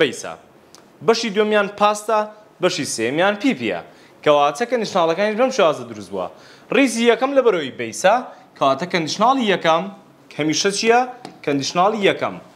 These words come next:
واتە چی؟ سی وان. سی وان واتە کەندیشناڵی یەکەم. ئەمە چییە؟ ئەمە حاڵەتی بەیسە. کەواتە ئەگەر ئێرەم بەیس بوو، ئەبێ ڕستی بەرامبەرم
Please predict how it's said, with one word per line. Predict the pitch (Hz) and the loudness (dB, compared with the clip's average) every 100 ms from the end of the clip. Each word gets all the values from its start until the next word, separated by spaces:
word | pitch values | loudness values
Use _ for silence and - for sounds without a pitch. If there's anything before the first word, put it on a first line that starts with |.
| - 139 | -4 2
واتە | 160 202 202 | 2 0 -4
چی؟ | 247 247 - - - | -2 -2 -6 -12 -8
سی | 170 165 | -2 0
وان. | 135 92 - | 0 -2 -8
سی | - 185 | -4 0
وان | 220 180 | 2 2
واتە | 143 185 175 | 0 0 -4
کەندیشناڵی | 139 117 147 156 202 233 - - - - 147 | -4 -6 0 2 2 -2 -6 -18 -20 -2 0
یەکەم. | - 92 85 - _ _ - | 0 -4 -10 -20 _ _ 0
ئەمە | 196 226 | 0 2
چییە؟ | 247 254 254 - | 2 2 2 -6
ئەمە | 123 156 190 - - - - | -2 0 0 -6 -20 -20 0
حاڵەتی | 123 117 139 208 247 254 - - 202 | 2 2 0 -2 -2 -4 -14 -2 0
بەیسە. | 160 - 90 - - - | 2 -2 -6 -8 -20 0
کەواتە | 180 180 175 147 98 - - - | 4 4 4 2 0 -2 -14 -4
ئەگەر | 147 175 175 | 2 2 2
ئێرەم | 180 175 175 | 0 0 0
بەیس | 175 185 156 - | 0 -2 -4 0
بوو، | 262 262 202 | 0 0 0
ئەبێ | 196 233 | 2 2
ڕستی | 214 240 226 | 0 0 2
بەرامبەرم | 233 220 214 | 2 2 -2